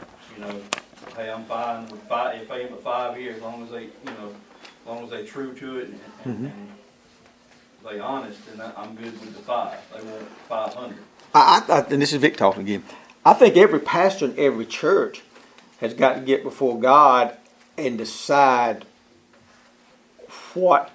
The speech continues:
Speaker 2: that church is there to do. And every church is different. You know, it's right here, you know, we, we, you know, we, we have a good many people, but that's not the focus of this church. The focus, this church was planted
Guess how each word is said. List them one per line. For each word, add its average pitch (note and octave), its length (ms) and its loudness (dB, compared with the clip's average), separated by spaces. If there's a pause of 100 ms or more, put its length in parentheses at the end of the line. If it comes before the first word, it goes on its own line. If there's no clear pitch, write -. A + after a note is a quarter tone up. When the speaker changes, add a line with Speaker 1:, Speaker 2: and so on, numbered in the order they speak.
(140)
Speaker 2:
that B2 360 -4
church A#2+ 480 -4
is - 400 -10
there A2+ 280 -6
to - 220 -18
do. - 380 -8 (560)
And E3+ 100 4
every A3 180 6
church F3+ 260 4
is C3+ 80 -4
different. - 420 2 (600)
You C#3+ 100 -2
know, D#3+ 80 6
it's D3+ 80 4
right D3 100 8
here, B3 100 6
you G3+ 100 0
know, D3 80 2
we, E3 160 4
we, E3 140 2
you C#3+ 340 -2
know, B2 160 -2 (600)
we, D3 140 -2
we F3 180 8
have G3 160 8
a C4 60 -4
good F#3 180 6
many C3+ 180 2
people, D3 420 -2
but C3+ 160 4
that's F3 240 4
not F3 180 4
the - 80 -10
focus - 540 2
of A2 80 -4
this A2 160 -6
church. - 400 -2 (640)
The - 80 -4
focus, G#3+ 380 6
this D#4 180 2
church G3 320 4
was D3 160 0
planted G#3+ 720 0